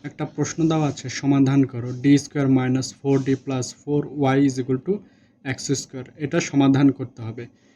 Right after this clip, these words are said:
এটা অসমমাত্রিক কেন? কারণ সমান সমানের পর একটা সমীকরণ আছে। যদি জিরো থাকতো, তাহলে সেটা সমমাত্রিক হতো। যেহেতু জিরো নাই, একটা সমীকরণ, এজন্য এটা অসমমাত্রিক। এবার লিখব, দেওয়া আছে, ইকুয়েশনটা পুরোটাকে আমরা তুলব।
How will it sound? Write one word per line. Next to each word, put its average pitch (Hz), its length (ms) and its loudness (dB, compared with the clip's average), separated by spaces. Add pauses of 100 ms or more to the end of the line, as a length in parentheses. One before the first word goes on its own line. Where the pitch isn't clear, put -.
(140)
এটা 151 200 -4
অসমমাত্রিক 165 680 0
কেন? 170 260 2
কারণ 151 180 -2
সমান 139 280 2
সমানের 143 360 0
পর 160 200 -4
একটা 180 300 -4
সমীকরণ 143 640 2
আছে। - 160 -16
যদি 127 200 -2
জিরো 135 300 2
থাকতো, 196 400 -8 (420)
তাহলে 139 180 0
সেটা - 220 -6
সমমাত্রিক 147 720 2
হতো। - 180 -14
যেহেতু 135 260 0
জিরো 135 300 4
নাই, 196 200 6 (280)
একটা - 140 -14
সমীকরণ, 156 460 4
এজন্য 127 300 4
এটা 175 180 -4 (400)
অসমমাত্রিক। 131 800 0 (560)
এবার 160 340 2 (540)
লিখব, 139 400 0
দেওয়া 139 340 0
আছে, - 240 -6 (120)
ইকুয়েশনটা 139 460 -2
পুরোটাকে 135 460 -2
আমরা 123 220 -2
তুলব। 123 460 -4